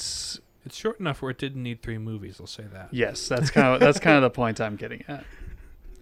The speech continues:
Speaker 2: So having discussed the merits of the book, <sighs> let's talk about the movies.
Speaker 1: And they're not all bad.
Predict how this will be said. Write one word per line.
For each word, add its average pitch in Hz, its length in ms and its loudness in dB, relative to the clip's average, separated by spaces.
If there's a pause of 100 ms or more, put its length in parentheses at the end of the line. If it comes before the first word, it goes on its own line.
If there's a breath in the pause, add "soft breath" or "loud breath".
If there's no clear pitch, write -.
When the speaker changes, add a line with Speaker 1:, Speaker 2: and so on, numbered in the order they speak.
(380 soft breath)
Speaker 2:
So - 180 -4
having 147 200 2
discussed 135 480 2
the 131 80 0
merits 131 400 2
of 113 100 -8
the 110 60 -6
book, 120 480 2 (2000 soft breath)
<sighs> - 0 -
let's 110 1040 6
talk 131 240 2
about 123 360 4
the 131 100 -2
movies. 110 680 -2 (580 loud breath)
Speaker 1:
And 208 300 -2 (260)
they're 240 140 -6
not 110 200 -2
all 95 240 -6
bad. - 280 -20